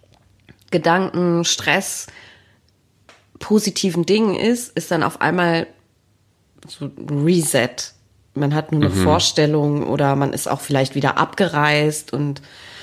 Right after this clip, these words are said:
Speaker 1: dann ist man zurück in der eigenen Wohnung. Die fühlt sich fast unbehaust an, weil man so lange nicht da war und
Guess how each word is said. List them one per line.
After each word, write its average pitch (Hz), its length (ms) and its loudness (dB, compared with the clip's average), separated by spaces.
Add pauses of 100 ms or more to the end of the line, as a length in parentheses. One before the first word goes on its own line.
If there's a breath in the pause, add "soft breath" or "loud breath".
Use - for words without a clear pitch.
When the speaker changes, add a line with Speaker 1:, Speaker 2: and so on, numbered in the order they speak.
(160 loud breath)
Speaker 1:
dann 131 140 -4
ist 135 120 -4
man 151 140 2
zurück 156 400 -2
in 143 400 2
der 143 180 2
eigenen 143 460 2
Wohnung. 160 840 0 (1400 soft breath)
Die 143 80 -4
fühlt 151 260 0
sich - 220 -4
fast - 340 -2 (1200)
unbehaust 220 1120 4
an, 208 440 2
weil 170 100 2
man 160 180 0
so 151 140 -8
lange 151 220 -2
nicht 156 200 -6
da 180 320 0
war 170 480 0
und 151 320 -6